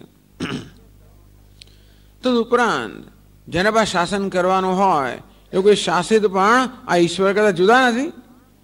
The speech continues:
એક જે છે, જે શાસક અને શાસિત આ બે પ્રકારે ભાસે છે.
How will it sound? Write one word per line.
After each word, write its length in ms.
એક 180
જે 260
છે, 460
જે 500
શાસક 420
અને 200
શાસિત 400
આ 120
બે 180
પ્રકારે 360
ભાસે 340
છે. 200